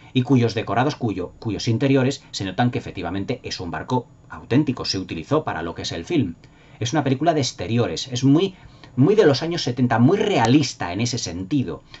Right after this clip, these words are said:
No está construida a base de, de, de maquetas, de todo lo que, todo lo que había tenido cierta, cierto encanto en las otras dos películas.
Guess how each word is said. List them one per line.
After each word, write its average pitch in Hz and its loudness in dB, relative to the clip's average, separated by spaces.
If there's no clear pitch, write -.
No 127 4
está 143 -2
construida 127 0
a - 0
base 113 -2
de, 98 -2
de, 92 -4
de 113 0
maquetas, 101 -2
de 98 -6
todo 110 -2
lo 117 0
que, 117 -4
todo 214 4
lo 185 6
que 180 -6
había 147 2
tenido 143 4
cierta, 131 -2
cierto 180 0
encanto 131 4
en 95 0
las 98 -4
otras 92 -6
dos 127 -4
películas. 104 -4